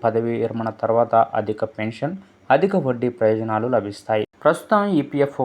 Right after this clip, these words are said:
వద్ద సుమారు ఇరవై ఆరు లక్షల కోట్ల నిధులు ఉండగా ఏడు పాయింట్ ఆరు కోట్ల మంది క్రియాశీలక సభ్యులు ఉన్నారు. ఇక ఈ ప్రతిపాదనపై నిపుణులు సానుకూలంగా స్పందిస్తున్నారు. ప్రస్తుత వేతన స్థాయిలకు అనుగుణంగా పరిమితిని పెంచడం ద్వారా సరైన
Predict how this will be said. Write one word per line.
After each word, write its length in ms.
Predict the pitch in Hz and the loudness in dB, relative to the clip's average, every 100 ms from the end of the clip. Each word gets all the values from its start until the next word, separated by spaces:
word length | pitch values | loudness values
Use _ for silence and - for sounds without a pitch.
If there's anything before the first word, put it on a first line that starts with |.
| 117 | 0
వద్ద 260 | 107 107 151 | 4 4 4
సుమారు 380 | - 110 113 107 - - _ - | -2 -2 0 0 -4 -10 _ 2
ఇరవై 200 | 135 170 185 | 4 6 6
ఆరు 120 | 151 131 | 6 2
లక్షల 280 | - 151 151 - | 0 -2 -2 -2
కోట్ల 220 | 127 123 113 | -4 -4 -6
నిధులు 220 | 110 113 113 | -4 -4 -2
ఉండగా 260 | 110 113 - - _ _ 110 | 2 2 2 -4 _ _ 2
ఏడు 160 | 110 117 117 | 2 2 0
పాయింట్ 260 | 117 117 117 | 0 2 2
ఆరు 160 | 110 113 110 | 2 2 -2
కోట్ల 220 | 113 120 120 | 0 0 -2
మంది 220 | 117 117 120 - _ - | -2 -2 -4 -6 _ 0
క్రియాశీలక 600 | 170 202 196 131 120 - - | 4 4 4 -2 -2 -6 -8
సభ్యులు 320 | 110 113 123 113 | -4 -2 -2 0
ఉన్నారు. 300 | 110 110 110 - _ 165 | 0 0 0 -6 _ -4
ఇక 120 | 170 175 165 160 | 4 6 8 6
ఈ 40 | 175 175 | 6 4
ప్రతిపాదనపై 680 | 156 180 175 147 127 123 123 117 | 0 2 4 4 2 4 4 2
నిపుణులు 380 | 107 117 110 147 - | -2 -2 -2 -4 2
సానుకూలంగా 640 | 139 156 175 135 120 110 - | 2 4 2 2 2 0 -2
స్పందిస్తున్నారు. 680 | 110 107 107 - 110 110 - - _ _ - | -6 -6 -6 -6 -2 0 0 -6 _ _ -2
ప్రస్తుత 360 | 117 - - 175 247 117 | -2 -4 0 0 0 4
వేతన 320 | 139 170 190 180 | 4 4 -2 0
స్థాయిలకు 460 | 123 117 110 107 113 110 | 2 2 2 0 2 2
అనుగుణంగా 440 | 110 110 110 107 - - _ - | 2 0 2 2 0 -12 _ 0
పరిమితిని 420 | 123 143 151 127 120 | 2 2 -2 -4 -2
పెంచడం 320 | 110 - 107 110 | -4 -4 -6 2
ద్వారా 220 | 110 107 117 - _ - | 4 4 2 -2 _ -4
సరైన 340 | 117 113 120 | 0 2 2